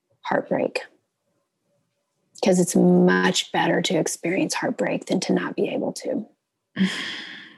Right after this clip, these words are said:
Speaker 2: Just like you were saying about suppressing the emotions instead of allowing yourself to feel them.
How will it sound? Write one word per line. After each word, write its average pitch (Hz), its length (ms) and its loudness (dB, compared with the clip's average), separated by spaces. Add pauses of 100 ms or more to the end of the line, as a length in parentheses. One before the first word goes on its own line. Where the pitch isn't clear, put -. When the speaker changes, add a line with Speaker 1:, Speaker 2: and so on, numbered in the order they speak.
(480)
Speaker 2:
Just 202 180 4
like 202 200 2
you 214 100 6
were 208 100 6
saying 220 440 6
about 208 280 4
suppressing 208 600 4
the 208 140 8
emotions 208 680 6
instead 202 320 4
of 208 120 4
allowing 208 360 6
yourself 202 420 2
to 208 100 -2
feel 220 260 4
them. 208 420 4